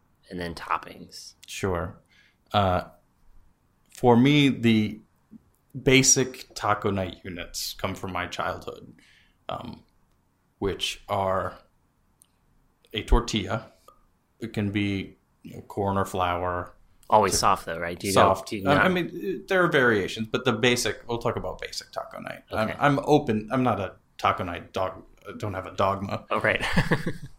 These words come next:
Speaker 2: But
Speaker 1: Maybe you
Speaker 2: um,
Speaker 1: should.
Speaker 2: maybe I should. Uh, ground beef, cheese, and lettuce are the three main things
Speaker 1: Oh, okay.
Speaker 2: that need to be in it.
Speaker 1: Okay. Interesting.
Speaker 2: Um, and as I've gotten older and done other things, I will add a,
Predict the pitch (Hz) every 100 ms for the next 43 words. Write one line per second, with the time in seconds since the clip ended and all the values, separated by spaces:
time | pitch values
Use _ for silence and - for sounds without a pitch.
0 | _ _ _ - 117 107 - - _ _
1 | _ _ _ _ - 127 120 113 107 123
2 | 107 87 - - 101 95 90 - 95 87
3 | - 110 98 - 104 120 110 107 107 -
4 | 107 101 92 90 87 - - - 95 -
5 | - 98 90 - 80 85 - - - 87
6 | 90 - - 92 90 - - - - -
7 | _ _ 104 - 90 90 _ _ _ _
8 | _ 123 - - 78 87 - _ _ _
9 | _ _ _ _ _ 101 101 95 90 -
10 | _ _ _ - 107 104 190 92 104 117
11 | 143 127 113 101 101 - _ - 92 110
12 | 113 - 165 147 117 95 98 82 98 95
13 | 90